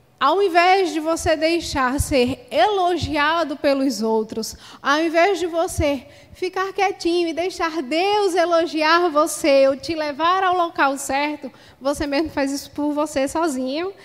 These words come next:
E tenha certeza de uma coisa, lá em Mateus seis, se eu não me engano é seis onze, é onze seis, mas eu acho que é seis onze, Deus fala, né,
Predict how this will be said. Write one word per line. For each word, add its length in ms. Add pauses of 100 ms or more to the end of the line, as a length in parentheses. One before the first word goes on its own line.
(280)
E 100
tenha 400
certeza 380
de 100
uma 140
coisa, 520 (420)
lá 240
em 40
Mateus 560
seis, 560
se 340
eu 60
não 60
me 80
engano 200
é 40
seis 300
onze, 200
é 80
onze 220
seis, 640 (120)
mas 160
eu 80
acho 100
que 60
é 40
seis 280
onze, 320 (560)
Deus 360
fala, 320
né, 240